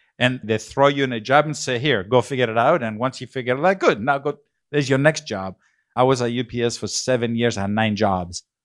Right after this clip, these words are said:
and every one of them was more and more important. And that's how you get to understand all the things that, that you can do to change the world and build a business. And that's when,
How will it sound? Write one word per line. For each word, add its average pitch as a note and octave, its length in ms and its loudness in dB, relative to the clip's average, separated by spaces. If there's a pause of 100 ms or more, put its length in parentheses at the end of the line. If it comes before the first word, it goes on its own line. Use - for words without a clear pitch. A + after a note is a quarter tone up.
(260)
and G#2 160 -2
every G#2+ 160 2
one G#2+ 160 2
of G2+ 80 -2
them G#2 120 0
was F#2+ 220 -4
more G2 200 2
and G2 100 0
more F#2+ 260 2
important. F#2+ 400 -8 (180)
And G#2 160 -10
that's A#2 200 4
how A#2+ 120 0
you G#2 200 0
get G#2+ 380 -4
to G#2 180 -4
understand G#2 920 0 (540)
all A#2+ 200 6
the A2 120 0
things A2+ 380 -2
that, G#2 340 0
that G2+ 100 0
you G2 140 -2
can G2 180 -8
do A2 120 0
to F#2 100 -10
change A2 500 -4
the A#2 120 2
world A2+ 340 2
and F#2+ 200 -8
build G#2+ 140 -4
a G#2 60 -6
business. G2+ 440 2 (540)
And G#2+ 180 -2
that's B2+ 260 2
when, G2+ 460 0